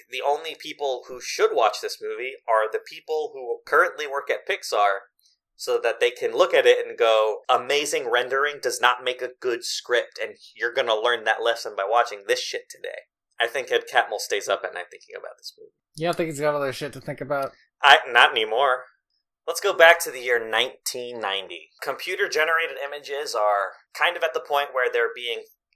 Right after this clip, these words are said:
Speaker 1: used viably to produce special effects in film. Four years later, two things happen. One is that Pixar's feature film, Toy Story, was released,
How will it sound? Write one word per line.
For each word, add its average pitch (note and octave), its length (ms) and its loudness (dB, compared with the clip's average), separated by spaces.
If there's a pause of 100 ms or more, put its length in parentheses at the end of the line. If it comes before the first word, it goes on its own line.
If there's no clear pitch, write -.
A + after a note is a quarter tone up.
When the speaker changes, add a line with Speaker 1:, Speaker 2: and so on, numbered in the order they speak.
(160)
Speaker 1:
used B2 560 -16
viably A2+ 720 2
to - 160 -14
produce - 680 -18 (300)
special C3+ 480 0
effects - 340 -4
in F#2 120 -12
film. - 240 -20 (440)
Four G3+ 220 8
years E3+ 340 -4
later, F#2+ 420 2 (360)
two F#3+ 160 -6
things - 340 -4
happen. - 320 -6 (360)
One F#3 320 6 (580)
is G#2+ 220 -4
that G#2+ 420 2 (100)
Pixar's D#3 720 4
feature D3+ 400 -8
film, A#2 460 -2 (400)
Toy C3+ 160 2
Story, G#2 600 -2 (320)
was G#2+ 160 -10
released, F#2+ 540 -10